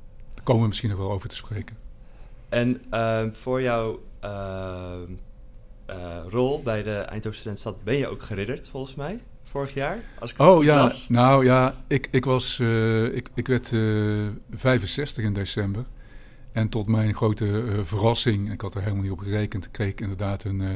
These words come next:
Speaker 1: een, eh, onderscheiding, een lintje, eh, eh, ridder in de Orde van Oranje Nassau. En dat was voor allerlei activiteiten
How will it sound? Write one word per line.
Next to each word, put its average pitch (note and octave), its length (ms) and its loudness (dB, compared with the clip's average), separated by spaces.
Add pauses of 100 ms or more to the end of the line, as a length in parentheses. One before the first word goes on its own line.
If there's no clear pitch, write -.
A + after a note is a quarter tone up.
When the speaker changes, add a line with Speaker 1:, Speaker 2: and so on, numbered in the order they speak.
(800)
Speaker 1:
een, G2+ 220 0
eh, F#2+ 240 0 (100)
onderscheiding, G#2+ 840 2
een A2 160 6
lintje, A2 440 2 (120)
eh, G#2 420 -4
eh, G2+ 60 -6 (800)
ridder G#2 280 0
in G#2 140 -2
de G2 100 -4
Orde A2 260 0
van A2 200 0
Oranje G#2 380 2
Nassau. G#2 500 -2
En A2 80 -2
dat G#2+ 140 0
was A2+ 180 2
voor - 140 -2
allerlei A#2 280 4
activiteiten A2+ 680 -2